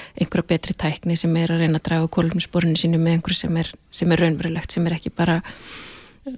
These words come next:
verið að, eh, nota aðferðina, hérna, svo má böl bæta, ben-, benda á annars, sem sagt að segja bara, eh,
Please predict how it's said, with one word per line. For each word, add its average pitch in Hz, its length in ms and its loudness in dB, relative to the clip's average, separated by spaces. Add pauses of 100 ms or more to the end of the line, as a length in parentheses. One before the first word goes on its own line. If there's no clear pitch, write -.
verið 175 300 4
að, 165 160 0 (140)
eh, 175 180 -2 (280)
nota 175 360 2
aðferðina, 170 400 0
hérna, 170 500 -2 (640)
svo 180 200 0
má 180 100 0
böl 175 220 0
bæta, 170 340 -4
ben-, 170 260 -4 (120)
benda 170 240 -2
á 175 80 0
annars, 165 480 -2
sem 175 180 -4
sagt 165 240 -4
að 160 200 -4 (500)
segja 175 260 0
bara, 160 380 0 (400)
eh, 165 100 -2